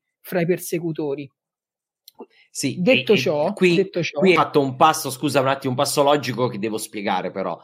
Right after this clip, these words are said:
Speaker 2: perché non è scontato che tutti lo sappiano,
Speaker 1: Sì.
Speaker 2: ed è il fatto che, eh, nella, diciamo, nella storiografia, se, soprattutto da, diciamo, eh, dai tempi di Costantino in poi, si afferma,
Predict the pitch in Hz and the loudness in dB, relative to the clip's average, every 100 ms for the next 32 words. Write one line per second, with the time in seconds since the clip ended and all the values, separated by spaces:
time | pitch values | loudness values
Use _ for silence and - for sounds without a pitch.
0 | _ 95 117 113 113 - 117 104 104 98 | _ -14 -8 -6 -6 -8 -6 -6 -6 -8
1 | - - 92 98 95 - - 190 104 - | -12 -12 -10 -6 -8 -8 -4 -2 -2 -8
2 | _ _ - 147 143 117 113 143 143 117 | _ _ -4 0 2 0 -2 -8 -2 -2
3 | 123 143 127 139 113 - _ _ 113 113 | 0 -6 -6 -4 -6 -8 _ _ -6 -4
4 | 101 101 127 170 156 127 117 - _ _ | -2 -4 -2 -2 -2 -2 -4 -8 _ _
5 | 104 151 135 113 110 107 123 117 123 123 | -6 -2 0 -2 -4 -6 -6 -6 -8 -6
6 | 160 120 107 127 - _ - - 110 127 | -2 -2 -2 -10 -14 _ -20 -18 -18 -8
7 | 117 95 104 98 95 95 98 98 117 104 | -8 -6 -10 -12 -20 _ -20 -12 -10 -6
8 | 98 90 _ _ _ 104 98 92 113 131 | -6 -6 _ _ _ -8 -6 -6 -4 -4
9 | 127 117 120 123 131 139 156 - 120 110 | -2 -6 -6 -6 -4 -4 -4 0 2 2
10 | 117 131 - _ - 151 - 208 170 131 | 0 -6 -16 _ -4 -2 0 2 4 4
11 | 113 110 101 | 0 -2 -4